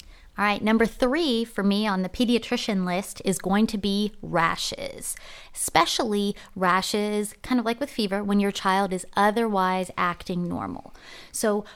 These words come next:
most rashes are nothing serious and nothing to worry about. Typically, they will go away with time.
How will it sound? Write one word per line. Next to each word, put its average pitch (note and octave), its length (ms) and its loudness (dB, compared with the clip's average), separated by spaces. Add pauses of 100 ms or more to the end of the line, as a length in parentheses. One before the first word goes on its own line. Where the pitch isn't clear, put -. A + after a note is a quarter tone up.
most C4 400 2
rashes C4 800 -4 (160)
are A3 160 0
nothing A#3 720 2
serious G3+ 640 -2
and F#3+ 180 2
nothing G3+ 380 2
to G3+ 100 -6
worry F3 340 -2
about. - 400 -6 (380)
Typically, A#3 720 -2 (240)
they G3 160 0
will G3 120 4
go F#3+ 200 4
away G3 240 4
with G#3 180 -2
time. E3 440 -4